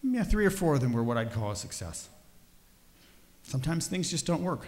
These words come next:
That's okay. It's okay to fail. You'll learn from the failures. Okay, we're almost done.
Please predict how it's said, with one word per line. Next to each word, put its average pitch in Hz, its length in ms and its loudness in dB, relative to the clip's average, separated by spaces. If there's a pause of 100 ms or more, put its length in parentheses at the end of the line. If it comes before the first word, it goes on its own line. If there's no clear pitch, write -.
That's 139 220 0
okay. 147 420 0
It's 123 160 -2
okay 147 260 0
to 127 80 -4
fail. 110 300 -6 (260)
You'll 143 140 0
learn 143 200 4
from 131 120 0
the 120 80 -2
failures. 120 480 -6 (2250)
Okay, 151 340 2
we're 147 120 4
almost 156 280 2
done. 90 180 -6